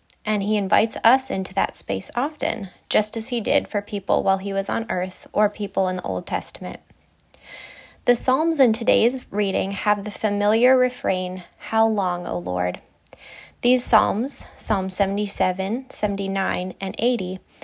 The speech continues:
are pleas for God to intervene mightily in human affairs and let the good and true triumph.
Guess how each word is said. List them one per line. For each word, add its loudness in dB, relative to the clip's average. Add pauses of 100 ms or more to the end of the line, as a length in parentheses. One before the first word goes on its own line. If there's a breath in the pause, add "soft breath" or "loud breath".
(320 loud breath)
are 8
pleas 0
for 8
God 2
to -4
intervene 0
mightily 0
in -2
human 0
affairs 0 (200)
and 0
let -2
the 0
good 4
and 0
true -2
triumph. -4